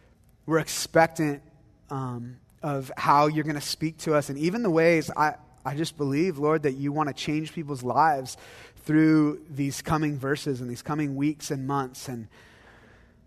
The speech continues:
we ask that you wouldn't miss what you have for us today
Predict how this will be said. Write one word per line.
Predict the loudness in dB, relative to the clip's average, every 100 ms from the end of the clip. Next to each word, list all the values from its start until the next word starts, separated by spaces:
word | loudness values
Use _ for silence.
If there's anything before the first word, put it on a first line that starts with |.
| _ -16 -16 -16 -20 -12
we | -2 4
ask | 6 6 4
that | 0
you | 2 4
wouldn't | 4 4 0
miss | 0 0 0 -2
what | -6
you | -4 -2
have | 2 2
for | 2 -2
us | -2 -4
today | -10 -4 -2 0 0 -2 -6